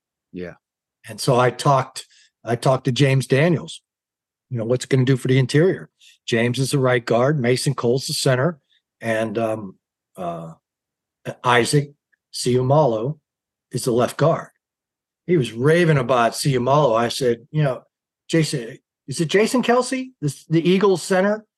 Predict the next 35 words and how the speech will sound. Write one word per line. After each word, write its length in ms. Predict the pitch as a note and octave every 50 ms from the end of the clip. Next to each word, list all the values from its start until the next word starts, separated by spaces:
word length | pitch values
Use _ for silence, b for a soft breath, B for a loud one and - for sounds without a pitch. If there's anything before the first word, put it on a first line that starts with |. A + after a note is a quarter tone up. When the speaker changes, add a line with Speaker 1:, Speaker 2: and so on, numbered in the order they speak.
| _ _ _
Speaker 1:
Yeah. 220 | A#2+ A#2 G#2 F2+ - _ _ _ _ _ _ _ _ _
Yep. 220 | A2 A#2 - - _
Speaker 2:
The, 80 | F3 F3+
one 160 | E3+ G3 G3+
of 40 | F#3+
the 60 | F#3
Kelce 460 | - - G#3 G#3 G3 - - E3+ E3 C#3
<laughs> 120 | B2+ - -
boys 440 | F#3 E3+ D3+ D3 F3+ E3+ D3 - b b b b b b b - - _ D3+
said 380 | - - F#3+ F3 E3+ D#3+ D#3+
it's 240 | E3 E3 D#3+ - -
the 100 | E3 D#3
smartest 640 | - - - D#3+ E3+ F3 F3+ F#3+ F#3 F#3 D#3 - D#3
guy 420 | C#3 D#3+ D3+ D3 C#3+ C#3 C#3+ D3 D3
that 140 | D3 C3+
he 160 | C3+ D3+ D#3+ D#3
ever 180 | C#3+ C#3 C3
played 540 | - - C#3+ D3+ F3+ G3+ G3 F#3+ D#3 B2+ - _ _ _ _ _ _
next 440 | - D3 C#3 B2+ B2+ - - - -
to, 200 | - C3 B2+ C3+
right? 420 | B2+ A#2+ B2 C3 C#3+ F#3 G#3+ - _ -
Smartest 460 | - - C3+ C3 C#3 D3 D#3+ D3+ -
guard. 400 | - C3 B2+ C3 C#3 E3+ G3 b b b b b b b b _
And 360 | - C3+ C3 C3 C3 C3 B2+ A#2+
the 80 | B2
Steelers 600 | - - - - E3 E3+ F#3+ A3 A3 G3+ F3 C#3
got 220 | C3 F3 E3+ E3 D#3
a 80 | C3
steal. 680 | - - - - - - G3+ A3+ G#3 C#3+ - - - _ _ _ _ _ _ _ _ _ _ -
Kelce 380 | - D#3+ F3 F3 - - C#3+ B2+
of 60 | A#2+
the 140 | B2 - E3
Eagles 300 | F#3 F#3+ F3 B2 - -
said 280 | - C#3+ A#2 G2 F2
that. 240 | F2 F2 E2 - _